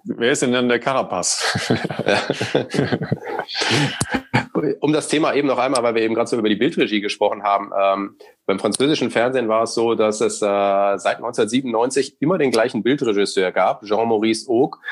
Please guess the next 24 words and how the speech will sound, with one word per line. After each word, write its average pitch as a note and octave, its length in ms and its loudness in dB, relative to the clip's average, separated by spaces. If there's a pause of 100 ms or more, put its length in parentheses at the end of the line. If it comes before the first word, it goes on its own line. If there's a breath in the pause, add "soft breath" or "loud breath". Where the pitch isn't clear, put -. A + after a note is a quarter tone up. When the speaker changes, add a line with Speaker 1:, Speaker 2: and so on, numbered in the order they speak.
(220 loud breath)
Speaker 2:
äh, G2+ 220 0 (180)
der, G#2+ 580 2 (220)
der G#2+ 280 4
das G#2 180 0
Rennen A2 340 2
bis C#3 200 0
zweitausendneunzehn A#2 840 2
einschließlich A#2 420 2
ins G#2 160 0
Bild B2+ 200 0
gesetzt A2 360 0
hat. - 200 2
Und A2+ 180 -8
jetzt - 300 0
dieses C#3+ 280 0
Jahr, C#3 280 2 (300 loud breath)
ohne B2 200 2
dass A2+ 140 0
ich A2+ 100 -6
den A2+ 140 0
Namen, B2 340 2
äh, A2 240 2
wüsste, D3+ 380 0
äh, A#2 260 0